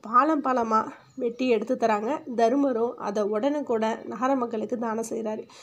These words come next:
தானம் செய்ய செய்ய செய்ய அவர் மலைகள் ரெண்டும்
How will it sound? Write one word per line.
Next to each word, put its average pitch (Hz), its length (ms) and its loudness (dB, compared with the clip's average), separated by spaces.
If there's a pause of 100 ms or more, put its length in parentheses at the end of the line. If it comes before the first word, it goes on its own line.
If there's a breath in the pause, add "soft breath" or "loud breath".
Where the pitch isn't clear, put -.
(360 loud breath)
தானம் 330 380 6
செய்ய 320 320 4
செய்ய 294 280 2
செய்ய 247 340 0 (220)
அவர் 247 400 0
மலைகள் 262 520 2
ரெண்டும் 226 340 2